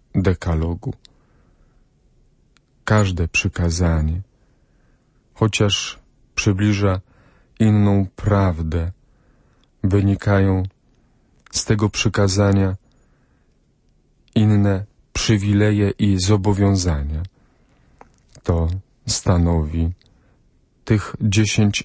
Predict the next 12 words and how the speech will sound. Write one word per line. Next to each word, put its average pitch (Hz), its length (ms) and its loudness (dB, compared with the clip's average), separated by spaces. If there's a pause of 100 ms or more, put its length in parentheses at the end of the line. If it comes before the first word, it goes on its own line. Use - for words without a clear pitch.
słów, - 640 -6 (540)
dziesięć 92 500 -2
przykazań, 80 680 -2 (760)
organiczną 82 880 -2
całość. 80 800 -4 (1900)
Dziesięć 107 440 2
przykazań 90 800 0 (160)
ponadto 101 540 0
należy 98 460 2
do 101 220 0
objawienia 101 720 2
Bożego. 78 600 -2